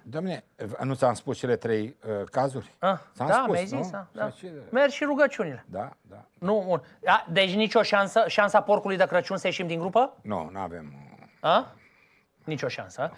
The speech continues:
Speaker 2: Titlul cine îl ia, Neamitică?
Speaker 1: Steaua, le ia sau C F R.
Speaker 2: A?
Speaker 1: Văd că și Craiova se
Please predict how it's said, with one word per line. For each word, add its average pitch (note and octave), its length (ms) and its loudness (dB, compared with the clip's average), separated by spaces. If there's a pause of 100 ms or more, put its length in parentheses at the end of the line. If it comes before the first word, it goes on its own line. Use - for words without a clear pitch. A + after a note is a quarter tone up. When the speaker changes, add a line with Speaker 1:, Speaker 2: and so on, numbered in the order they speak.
(200)
Speaker 2:
Titlul C#4+ 320 2
cine C4+ 220 0
îl B3+ 80 2
ia, A3 100 4
Neamitică? D#3+ 460 -4 (600)
Speaker 1:
Steaua, - 540 -8
le - 80 -6
ia A#2+ 100 0
sau B2 200 -2
C G#2 60 -6
F A2+ 140 -8
R. A#2 100 -6 (720)
Speaker 2:
A? F#3+ 420 0 (1600)
Speaker 1:
Văd A3+ 180 -4
că B3+ 100 -2
și - 100 -8
Craiova E3+ 460 -2
se B2 320 -4